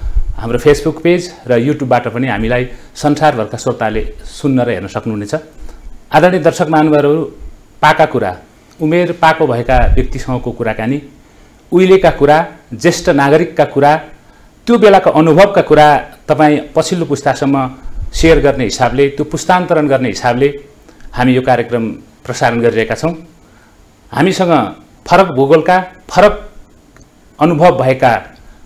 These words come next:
हरेक ठाउँका व्यक्तित्वहरू हामीसँग जोडिने गर्नुहुन्छ।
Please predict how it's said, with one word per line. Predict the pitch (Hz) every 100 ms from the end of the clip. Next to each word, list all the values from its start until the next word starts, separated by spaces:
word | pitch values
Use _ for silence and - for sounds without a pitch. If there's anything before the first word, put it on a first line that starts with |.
| - - - - -
हरेक | 147 220 -
ठाउँका | 147 127
व्यक्तित्वहरू | 113 147 - 117 143 123
हामीसँग | 123 117 - 127
जोडिने | 120 117 127
गर्नुहुन्छ। | 113 113 110 101